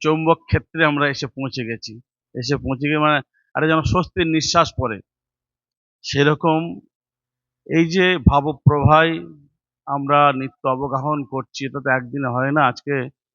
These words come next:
মাতৃস্মৃতি মন্দির দীর্ঘ পঁচিশ বছর ধরে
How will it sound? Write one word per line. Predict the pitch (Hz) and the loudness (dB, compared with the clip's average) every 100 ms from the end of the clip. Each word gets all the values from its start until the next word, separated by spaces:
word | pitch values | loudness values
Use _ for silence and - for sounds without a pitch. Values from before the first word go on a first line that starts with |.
| _ - | _ -6
মাতৃস্মৃতি | 123 131 131 123 131 135 | -2 -2 -4 -8 -4 -2
মন্দির | 131 131 135 131 135 _ _ _ _ _ _ _ _ - | 0 0 -2 -2 -6 _ _ _ _ _ _ _ _ -10
দীর্ঘ | 113 135 117 139 135 127 135 _ _ _ | -2 0 2 2 2 -2 -10 _ _ _
পঁচিশ | 139 127 143 123 | -12 -8 -8 -4
বছর | 135 143 127 | -4 -4 -2
ধরে | 117 139 135 127 | 0 0 0 -4